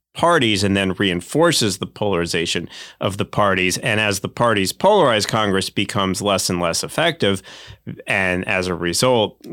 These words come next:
Congress just is, uh, gridlocked on so many issues that then the executive branch tries to make policy in those areas, which leads to the aggrandizement of the executive branch. Now, maybe the courts will knock down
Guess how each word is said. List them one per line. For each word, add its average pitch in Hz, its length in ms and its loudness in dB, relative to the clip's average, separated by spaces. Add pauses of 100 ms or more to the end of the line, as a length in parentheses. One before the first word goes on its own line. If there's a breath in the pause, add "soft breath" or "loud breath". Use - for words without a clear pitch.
(280)
Congress 92 520 0
just - 600 -4
is, 85 460 -2 (260)
uh, - 100 -14 (100)
gridlocked 120 600 0
on 95 140 2
so 104 140 2
many 95 220 2
issues 92 400 0
that 90 320 -2
then 101 380 2
the 92 380 0
executive 101 640 -2
branch 92 420 -2 (580 loud breath)
tries - 240 0
to - 80 -2
make 90 320 -4
policy 175 840 2
in 120 220 0
those 92 320 0
areas, 101 440 0
which 92 220 -2
leads 104 220 0
to 95 60 -4
the 92 100 0
aggrandizement 90 800 -2
of 90 220 -6
the 87 440 -2
executive 107 640 -2
branch. 87 280 -6
Now, 113 100 0
maybe 113 200 2
the 107 100 0
courts 110 360 0
will 98 80 0
knock 98 280 -2
down 95 320 -2